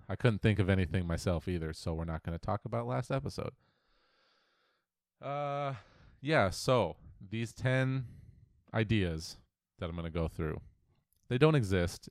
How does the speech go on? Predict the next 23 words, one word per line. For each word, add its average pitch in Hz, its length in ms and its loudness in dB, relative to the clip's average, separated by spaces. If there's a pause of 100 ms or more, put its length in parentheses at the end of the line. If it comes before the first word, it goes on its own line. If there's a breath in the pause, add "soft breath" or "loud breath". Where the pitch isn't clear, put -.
(100)
in 95 160 -2
any 95 160 -2
particular 87 460 -4
order. 87 400 0 (480)
I 120 140 2
just 117 240 -2
kind 104 240 4
of 85 240 -2 (520)
stream 113 460 4
of 92 200 2
consciousness 104 1200 0 (1200)
wrote 98 180 4
them 95 160 2
down. 95 320 2 (1500)
They're 120 160 8
all 139 220 12
important, 95 560 4 (320)
and 110 140 0
I, 104 220 0
I - 20 -2
think 139 260 -4
it, 107 320 0
at, 101 200 -4